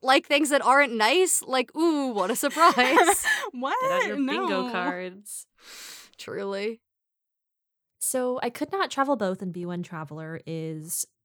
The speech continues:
Speaker 3: a really, really interesting, fascinating, tricky little sci-fi fic, um, that I love very much. Um, highly recommend reading it twice,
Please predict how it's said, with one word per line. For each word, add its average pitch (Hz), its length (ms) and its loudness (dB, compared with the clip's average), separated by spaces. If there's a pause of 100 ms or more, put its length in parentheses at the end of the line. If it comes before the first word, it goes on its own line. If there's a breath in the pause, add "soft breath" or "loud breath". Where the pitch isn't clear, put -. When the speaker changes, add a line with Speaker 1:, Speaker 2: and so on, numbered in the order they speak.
(200)
Speaker 3:
a 170 480 -4
really, 247 420 -4
really 208 460 -2 (100)
interesting, 170 880 -8
fascinating, 165 720 -8
tricky 180 260 -14
little 165 180 -12
sci-fi 165 520 -10
fic, 160 220 -10 (240)
um, 170 380 -8
that 160 320 -4
I 208 140 -2
love 233 460 -4
very 277 440 -2
much. 214 540 -4
Um, 185 380 -4
highly 254 380 -4
recommend 220 440 -4
reading 202 240 -4
it 208 80 -8
twice, 185 480 -6